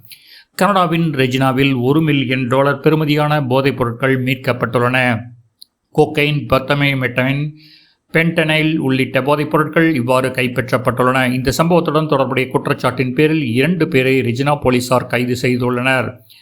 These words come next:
தேடுதல் வேட்டையின் போது நாலு கிலோகிராம் எடையுள்ள பென்டனைல்,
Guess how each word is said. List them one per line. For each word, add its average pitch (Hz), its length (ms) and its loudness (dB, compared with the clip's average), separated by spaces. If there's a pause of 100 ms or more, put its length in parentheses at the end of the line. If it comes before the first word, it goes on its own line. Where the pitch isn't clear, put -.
(140)
தேடுதல் 185 400 2
வேட்டையின் 143 400 0
போது 151 360 2
நாலு 139 380 0
கிலோகிராம் 131 580 0
எடையுள்ள 127 480 0
பென்டனைல், 127 580 0